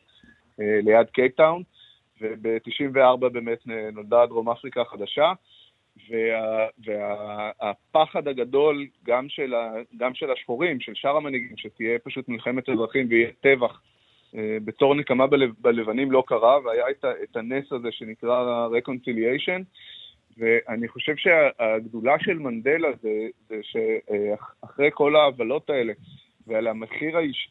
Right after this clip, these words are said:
האישי המט-, המטורף, כן? אז אנחנו מדברים על עשרות שנים של,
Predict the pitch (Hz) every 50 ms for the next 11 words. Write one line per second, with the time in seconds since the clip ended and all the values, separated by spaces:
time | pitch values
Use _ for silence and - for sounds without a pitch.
0 | _ - 107 113 113 - - 147 151 160 156 156 147 123 117 _ _ _ _ -
1 | 110 113 117 113 _ - 101 104 135 185 190 - _ _ _ - 135 147 139 131
2 | 113 104 107 104 98 - 113 107 110 - 113 104 107 123 135 156 160 139 135 -
3 | - 110 131 147 - - 147 131 139 151 143 - 147 127 127 123